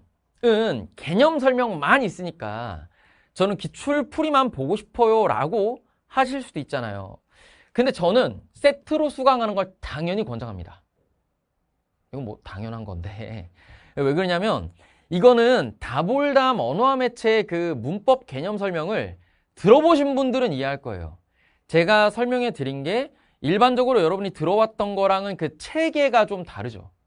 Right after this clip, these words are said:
그래서 그것들을 제가 투영해서 문제를 풀어놓고 해설지를 써놨기 때문에 이 다볼담 과정을 소화를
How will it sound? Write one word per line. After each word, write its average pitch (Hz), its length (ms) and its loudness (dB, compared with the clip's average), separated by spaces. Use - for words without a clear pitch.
그래서 240 300 4
그것들을 294 580 0
제가 240 200 2
투영해서 320 840 2
문제를 247 400 -2
풀어놓고 269 420 0
해설지를 269 340 -2
써놨기 262 280 -4
때문에 160 560 -10
이 247 100 -2
다볼담 311 600 2
과정을 247 520 4
소화를 294 360 2